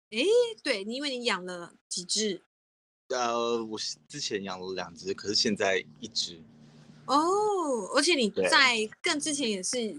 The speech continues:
Speaker 1: 也养猫嘛？
Speaker 2: 我一直以，我一直以来都养猫啊，我现在，比如说我现在人在高雄的家里，然后我高雄的家里有一只非常高龄的猫，它现在目前是十九岁，谢谢。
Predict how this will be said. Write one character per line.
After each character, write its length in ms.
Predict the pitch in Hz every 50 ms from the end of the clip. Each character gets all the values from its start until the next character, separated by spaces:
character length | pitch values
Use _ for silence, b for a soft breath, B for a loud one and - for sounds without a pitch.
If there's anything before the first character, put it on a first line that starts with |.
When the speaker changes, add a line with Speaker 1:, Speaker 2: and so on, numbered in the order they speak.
| - _
Speaker 1:
也 180 | - 208 208 214
养 180 | 226 190 170 170
猫 240 | 185 196 190 185 185
嘛？ 240 | 190 190 170 - - _ _ _ _ _ _ _ _ _ _ _ _ -
Speaker 2:
我 120 | 123 143
一 80 | 208 214
直 200 | - - 190 156
以， 100 | 127 -
我 120 | - 123 135
一 80 | 233
直 140 | 214 - 220
以 60 | 139
来 120 | 110 101 101
都 140 | 110 123 127
养 120 | 107 95
猫 260 | 95 104 104 107 104
啊， 40 | 104
我 80 | 101 95
现 100 | - 190
在， 160 | 190 175 - -
比 80 | 120 107
如 60 | 113
说 100 | 147 165
我 80 | 120
现 100 | - 127
在 80 | 131 123
人 160 | 101 92 92
在 160 | 101 110 107
高 160 | - - 101 98
雄 200 | 90 92 90 90
的 60 | 87
家 280 | - - 95 92 90
里， 180 | 90 92 87 - B B B B B B
然 120 | 104 110
后 80 | 127 127
我 80 | 107
高 160 | 87 - 104
雄 180 | 107 - - 98
的 40 | 92
家 140 | - 98 104
里 120 | 104 92
有 80 | 87 90
一 40 |
只 160 | 90 - 98 -
非 120 | - 110
常 200 | - 92 90 87
高 160 | 82 98 95 95
龄 180 | 87 85 90
的 80 | 87 90
猫， 160 | 90 90 90
它 120 | - 107
现 180 | 98 - 104 98
在 80 | 101 101
目 100 | 95 85
前 160 | 90 85 85
是 80 | 90
十 200 | 90 - - 90
九 240 | 80 - - 78 - -
岁， 200 | - - 90 87
谢 120 | - 76
谢。 220 | 78 - - -